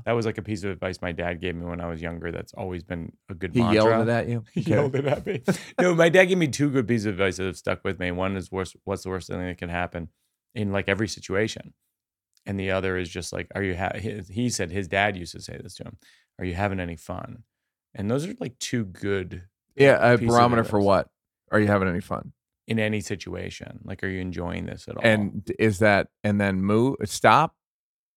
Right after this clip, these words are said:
Speaker 1: Yeah,
Speaker 2: Or
Speaker 1: if you're not having any fun, then sort of why are you doing it? If you're not enjoying it, why are you doing it?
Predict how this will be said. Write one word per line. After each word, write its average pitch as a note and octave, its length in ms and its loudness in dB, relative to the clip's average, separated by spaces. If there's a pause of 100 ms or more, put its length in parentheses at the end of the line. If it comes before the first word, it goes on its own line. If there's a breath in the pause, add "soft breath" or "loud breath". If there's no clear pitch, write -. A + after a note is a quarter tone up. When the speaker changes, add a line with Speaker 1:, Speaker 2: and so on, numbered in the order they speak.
(260)
Speaker 1:
Yeah, B2 260 6
Speaker 2:
Or C#2 120 2
Speaker 1:
if A#2+ 240 -4
you're A#2+ 100 0
not A#2+ 180 4
having A2 400 0
any A2 240 -2
fun, A#2 300 0
then G2+ 220 -4
sort A#2 220 -4
of F2+ 100 -4
why F2+ 200 -2
are F2+ 100 -4
you E2+ 160 -6
doing F2 360 -6
it? - 260 -16 (1040)
If G2+ 160 -6
you're A2+ 100 -2
not B2+ 140 2
enjoying G2+ 460 -2
it, F#2 100 -6
why F2+ 160 -4
are F2+ 40 -4
you F2 160 -6
doing F2 360 -6
it? - 100 -12